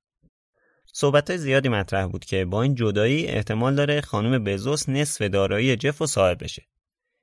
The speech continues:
یعنی نصف سهام آمازون، بلو اورجین و واشنگتن پست.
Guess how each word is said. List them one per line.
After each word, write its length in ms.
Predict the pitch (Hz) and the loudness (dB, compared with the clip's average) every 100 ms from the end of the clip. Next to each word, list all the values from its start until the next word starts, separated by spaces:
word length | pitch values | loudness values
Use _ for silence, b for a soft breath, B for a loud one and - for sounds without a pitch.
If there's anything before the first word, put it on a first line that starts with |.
| _ - | _ -2
یعنی 280 | 127 117 127 | 2 2 2
نصف 380 | 127 131 - 107 | 2 0 -2 -4
سهام 320 | - 104 127 | 0 2 2
آمازون، 760 | 101 101 101 98 123 156 139 | 2 0 0 0 0 0 -2
بلو 200 | 104 98 | -2 0
اورجین 360 | 98 98 117 160 | 0 -2 -2 -2
و 60 | |
واشنگتن 440 | 135 98 95 87 85 | -2 -2 -4 -4 -8
پست. 300 | - - | -8 -14